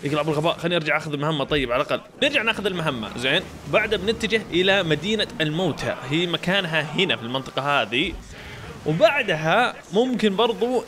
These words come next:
ننزل زيادة للمنطقة هذه عشان ناخذ وصفة مورتر تو أو ثري، ما أنا متأكد إيش بيبيعون لي،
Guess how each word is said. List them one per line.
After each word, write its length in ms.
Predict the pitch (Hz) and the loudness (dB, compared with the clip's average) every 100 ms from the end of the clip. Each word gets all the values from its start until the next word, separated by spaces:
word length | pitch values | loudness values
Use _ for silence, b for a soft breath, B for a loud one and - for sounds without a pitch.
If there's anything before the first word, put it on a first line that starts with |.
| 165 | 0
ننزل 560 | 202 233 175 214 214 | 0 2 2 0 0
زيادة 880 | 143 131 131 202 233 180 143 196 220 - - - - - - - - - | -2 0 4 4 4 2 2 2 0 -4 -20 -20 -20 -20 -20 -20 -16 -4
للمنطقة 680 | 135 147 214 254 - 170 165 | -2 0 2 0 -2 0 0
هذه 460 | 175 226 247 233 | 0 2 2 2
عشان 320 | 160 160 202 208 | 0 0 -4 0
ناخذ 360 | 247 - 175 | 0 0 0
وصفة 320 | 208 - 196 - | 0 0 -2 -4
مورتر 580 | 185 240 269 254 254 262 - - | 0 2 2 2 0 0 -2 -2
تو 160 | 220 220 220 - | 0 0 -2 0
أو 120 | 240 | 2
ثري، 240 | 233 190 147 | 2 2 2
ما 100 | 185 | 0
أنا 100 | 175 | -2
متأكد 380 | - 160 147 | -4 -6 -4
إيش 120 | 131 143 | -4 -2
بيبيعون 480 | 139 143 147 131 | 0 0 0 0
لي، 200 | 131 226 | 0 -2